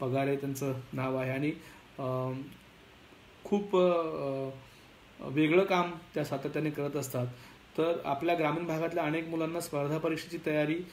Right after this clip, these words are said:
करण्याच्या अनुषंगाने खूप अडचण येतात. म्हणजे इकडंच class लावला पाहिजे, इतक्या महागाचं पुस्तक घेतलं पाहिजे, यापासून ते, अ, मी स्पर्धा परीक्षेमध्ये यशस्वी होऊ शकत नाही, असं एक, अ, न्यूनगंड, एक भाव त्यांच्या मनामध्ये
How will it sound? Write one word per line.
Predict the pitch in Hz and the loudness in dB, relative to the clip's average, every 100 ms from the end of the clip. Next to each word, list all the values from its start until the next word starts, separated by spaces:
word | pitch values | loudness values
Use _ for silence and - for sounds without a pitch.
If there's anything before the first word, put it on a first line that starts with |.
| - - - | -18 -20 -4
करण्याच्या | 156 156 151 160 | 0 0 0 0
अनुषंगाने | 160 165 165 160 | -2 -4 -2 4
खूप | 190 170 | 4 4
अडचण | 139 139 160 | 0 0 -2
येतात. | 147 131 131 | 0 -2 -2
म्हणजे | 147 147 151 - - - - | -2 -2 -2 -6 -18 -16 -8
इकडंच | 139 165 170 - | -2 2 2 2
class | 165 151 160 | 2 2 2
लावला | 156 156 | 2 2
पाहिजे, | 156 151 156 156 | 2 0 2 2
इतक्या | 151 170 | 0 0
महागाचं | 156 139 147 156 | 0 0 0 -2
पुस्तक | 156 151 - | -4 -4 -2
घेतलं | 147 147 151 | -2 0 -2
पाहिजे, | 147 143 147 151 | -2 0 0 0
यापासून | 147 143 156 147 - 196 208 - - - - - | 0 -2 -2 -2 0 2 0 -4 -16 -18 -8 0
ते, | 170 190 | 2 2
अ, | - 147 143 147 | 2 2 2 -2
मी | 147 151 156 185 208 208 - - - - | -4 -2 0 2 2 0 -6 -20 -20 -6
स्पर्धा | 156 147 165 | -2 0 2
परीक्षेमध्ये | 170 170 175 175 175 | 0 0 0 0 0
यशस्वी | 160 175 175 170 | 0 -2 -4 -4
होऊ | 143 156 | -2 -2
शकत | 151 156 165 160 | -2 0 -2 0
नाही, | 165 180 - - - | -4 -4 -12 -18 -6
असं | 143 170 | -2 4
एक, | 185 185 185 | 4 4 4
अ, | 175 156 151 | 4 2 -2
न्यूनगंड, | 165 175 190 185 | -2 2 2 4
एक | 160 165 165 | 4 2 -2
भाव | 131 151 170 | -2 2 2
त्यांच्या | 175 170 | 2 0
मनामध्ये | 160 160 156 | 0 0 0